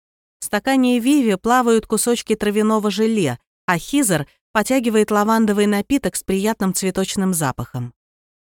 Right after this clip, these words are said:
Кардан абсолютно заворожен этим разнообразием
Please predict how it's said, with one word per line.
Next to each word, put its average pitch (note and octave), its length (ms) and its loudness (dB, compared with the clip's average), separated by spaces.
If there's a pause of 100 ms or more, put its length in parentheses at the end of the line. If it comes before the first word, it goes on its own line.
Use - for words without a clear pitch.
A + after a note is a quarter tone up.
(640)
Кардан A3+ 400 2
абсолютно A#3 560 0
заворожен A3+ 600 0
этим E3 200 0
разнообразием E3+ 880 0